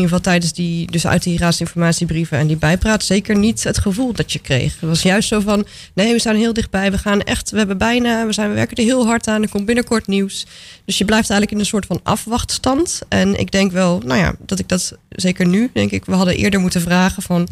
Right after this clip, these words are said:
breng dit ook naar buiten en ga ook, misschien niet eens de locatie, maar wel dat er nog steeds aan gewerkt wordt.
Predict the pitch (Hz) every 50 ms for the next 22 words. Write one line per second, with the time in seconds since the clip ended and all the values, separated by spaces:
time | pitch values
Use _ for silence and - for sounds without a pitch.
0 | - - - - - - 185 185 185 180 175 170 175 165 - 175 165 160 156 156
1 | 170 - - 208 208 202 - - 175 165 - - 175 170 175 170 175 185 - -
2 | - - 190 - - 208 185 170 170 151 - - 165 165 165 160 - 170 170 185
3 | - - - 269 254 208 180 175 175 180 180 175 196 - 226 208 180 170 - -
4 | - 165 165 - - 165 170 - - 160 160 160 160 - - 143 139 - - -